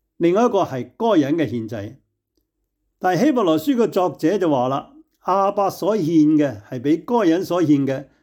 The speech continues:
更美。呢度所謂更美呢，就唔係話呢，表面嘅美、包裝嘅美，唔係，其實更美呢個字原文呢，係指為更蒙悅納。可以噉講法，只有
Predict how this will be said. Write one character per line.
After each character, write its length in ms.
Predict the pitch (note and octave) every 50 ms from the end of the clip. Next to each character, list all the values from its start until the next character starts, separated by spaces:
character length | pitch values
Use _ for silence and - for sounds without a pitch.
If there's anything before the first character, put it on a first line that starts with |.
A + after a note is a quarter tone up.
| _ _ _ _
更 220 | - D3+ C3+ B2+
美。 640 | A#2 A2+ A2 A2 A2+ A2+ A2+ A2+ G#2 F#2 F2 G2 G2+ - _ _ _ _ _ _ _ _ _ _ _ -
呢 100 | - D4+
度 60 | C4 G#3+
所 220 | - B3 C#4 A3
謂 120 | - -
更 340 | - G#3 F#3 F#3 F#3 F#3 F3+
美 200 | E3 D3 D3 E3
呢， 160 | G3+ A3+ A3 - - _ _ _ _
就 120 | - F3+ F3
唔 100 | D#3 C#3+
係 200 | C#3 C#3 C#3+ D3
話 200 | D3 C#3+ C3+ C#3+ D#3
呢， 420 | G3 G3 F3+ D3 B2 A#2 - - _ _
表 200 | - C3+ C#3+ F#3+
面 320 | A#3+ A#3+ G#3 D#3+ C#3 C3+
嘅 120 | C#3+ D3+ D3
美、 300 | C#3 C3 C#3 C#3+ D#3+ D3+ - -
包 280 | - A#3 A#3 A3 G#3+ G3
裝 260 | E3 A3 G#3 F#3 E3+
嘅 80 | D3+ C#3
美， 320 | B2+ B2 A#2 A#2 B2 D3 - _ _ _ _ _ _ _ _ _ _ _ _ _ _ _
唔 60 | -
係， 320 | D#3+ E3 F3+ F3+ C3+ A2+ -
其 160 | - C#3 D3
實 220 | D3 E3 E3 C#3+ -
更 240 | - F#3+ F#3 F#3
美 140 | F#3 F#3 G#3+
呢 60 | A#3+
個 80 | A3 G3
字 400 | D3 - C#3+ C3+ C3+ C3+ - - - _ _ _
原 240 | - C#3+ C3+ C3+ C3+
文 160 | C3 B2 B2
呢， 100 | D#3 E3
係 220 | C3+ B2+ B2 A2+
指 200 | G2+ - - -
為 260 | F3 C#3+ G#2 F#2+ - _ _ _ _ _ _ _
更 180 | - E3+ D3+ D3
蒙 520 | D3 D3 D3 C#3+ C#3+ C3+ B2 G#2+ G2 G2
悅 200 | G2+ G#2 A#2 B2+
納。 220 | B2 A2 G2+ E2 - _ _ _ _ _ _ _ _ _ _ _ _
可 180 | - - F#3
以 80 | F#3+ D3+
噉 120 | D3 D3 E3+
講 140 | D3 D3 D3
法， 140 | C#3+ C#3
只 220 | A#2+ - - F3 G#3
有 320 | G#3 F3 E3+ - - -